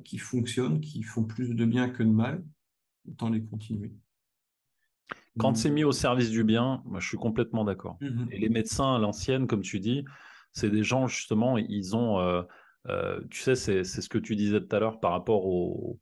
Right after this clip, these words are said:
Speaker 2: moi, ça me rappelle toujours la phrase de Bruce Lee, tu sais, euh, « J'ai plus peur d'un homme qui a fait mille fois un coup
Speaker 1: Ouais.
Speaker 2: que, euh, d'un homme qui a fait mille coups une fois, quoi. »
Speaker 1: Mhm.
Speaker 2: Et là, c'est l'itération qui permet d'arriver à ce niveau de précision et surtout d'intuition, tu vois.
Speaker 1: Mhm.
Speaker 2: Donc,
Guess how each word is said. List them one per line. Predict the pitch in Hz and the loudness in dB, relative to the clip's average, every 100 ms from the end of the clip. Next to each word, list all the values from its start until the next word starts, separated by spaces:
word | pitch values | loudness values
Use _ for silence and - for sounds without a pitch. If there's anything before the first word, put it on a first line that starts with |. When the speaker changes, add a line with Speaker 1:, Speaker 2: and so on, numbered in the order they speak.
| - - | -18 -6
Speaker 2:
moi, | 104 | -2
ça | 113 | -2
me | 95 | -2
rappelle | 95 104 95 | -2 -2 -2
toujours | 113 110 107 | -2 0 0
la | 95 | -2
phrase | - 107 95 | -2 -4 -2
de | |
Bruce | 98 95 92 - | -2 -2 -6 -4
Lee, | 123 | -4
tu | - | -2
sais, | 113 | -2
euh, « | 107 90 90 | -2 -2 -4
J'ai | 92 101 | -2 -4
plus | - 110 | -4 -8
peur | - 123 | 2 4
d'un | 107 101 110 | 4 4 4
homme | 110 | 2
qui | 110 | 2
a | 107 | -2
fait | - | -2
mille | 95 113 110 | 0 2 0
fois | - 120 | -2 0
un | 104 | 0
coup | 95 135 147 - - - | -2 -4 -4 -6 -14 -4
Speaker 1:
Ouais. | 120 - | -4 0
Speaker 2:
que, | 113 120 - | 2 2 2
euh, | 101 | 2
d'un | 95 98 101 | 2 2 2
homme | 113 120 | 4 2
qui | 107 | 0
a | |
fait | - 104 | 0 2
mille | 107 110 | 4 4
coups | 110 120 | 4 4
une | 110 | 4
fois, | 110 110 101 | 2 -2 -2
quoi. » | - - | -4 -4
Speaker 1:
Mhm. | - | 2
Speaker 2:
Et | - - - _ _ | 4 2 0 _ _
là, | 101 120 | 2 2
c'est | 135 117 101 | 4 2 2
l'itération | 107 117 120 120 110 107 - 143 139 _ _ _ | 2 2 4 2 4 0 -2 -4 -6 _ _ _
qui | - | -12
permet | - 120 110 127 | -2 0 2 2
d'arriver | 107 92 98 98 | 4 2 2 2
à | 92 | 2
ce | - 113 | 0 2
niveau | 107 98 113 | 4 6 4
de | 101 90 | 4 2
précision | - 120 110 110 101 131 | 0 -2 -2 -2 0 0
et | 123 | 0
surtout | - - - 107 | -2 -8 -4 0
d'intuition, | 101 101 - 98 - 95 _ _ - | 0 0 -8 -8 -8 -10 _ _ -14
tu | - | -4
vois. | 98 | -2
Speaker 1:
Mhm. | 90 | -2
Speaker 2:
Donc, | - | -6